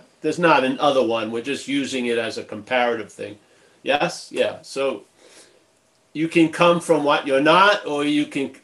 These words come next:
but in fact, you n-, only can come from what you are. Yeah?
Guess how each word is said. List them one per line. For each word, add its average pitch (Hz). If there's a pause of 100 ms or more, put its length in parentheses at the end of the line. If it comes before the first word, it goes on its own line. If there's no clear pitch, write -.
(600)
but 143
in 143
fact, 170
you 160
n-, 151 (100)
only 185
can 151
come 147
from 135
what 127
you 107
are. 101 (160)
Yeah? 113